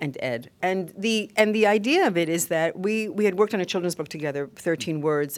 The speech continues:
and now we thought, and he had written the manuscript and I did the paintings. And the first word in the, in the children's book, because it's really how sublime Daniel is, the first word is bird. The second word, of course, in any children's book is despondent.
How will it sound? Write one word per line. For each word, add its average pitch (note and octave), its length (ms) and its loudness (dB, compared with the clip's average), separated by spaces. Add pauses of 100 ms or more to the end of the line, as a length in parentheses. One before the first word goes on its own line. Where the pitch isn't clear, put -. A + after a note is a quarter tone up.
and D#3+ 160 -2
now E3 420 2 (320)
we F3 200 0
thought, E3 380 6
and E3+ 160 2
he F#3 140 -2
had F3+ 100 4
written E3+ 160 2
the D#3+ 60 6
manuscript D#3 460 4
and D3+ 100 0
I D3 60 -2
did C#3+ 120 -6
the B2 60 -6
paintings. C3 640 -6
And D3+ 100 -2
the D3 40 0
first F3+ 320 0
word E3 200 4
in D#3+ 140 0
the, D3 220 -4
in D#3 80 0
the C#3+ 80 0
children's A3 500 2
book, A#2 300 -2
because D#3 260 -4 (140)
it's G3 260 2
really A#3 400 6 (140)
how F3 260 2
sublime D#3 460 0
Daniel D3+ 400 0
is, C3+ 200 -4 (380)
the F#3 100 -6
first C4+ 300 4
word G3+ 160 6
is E3+ 120 0
bird. D3 540 4 (1000)
The - 80 -6
second A#3+ 320 2
word, D3+ 220 4
of - 100 -6
course, E3+ 400 2
in D#3+ 80 -4
any F3 180 0
children's D#3 360 -2
book D3+ 180 -4
is D3+ 80 -4
despondent. D3 840 -2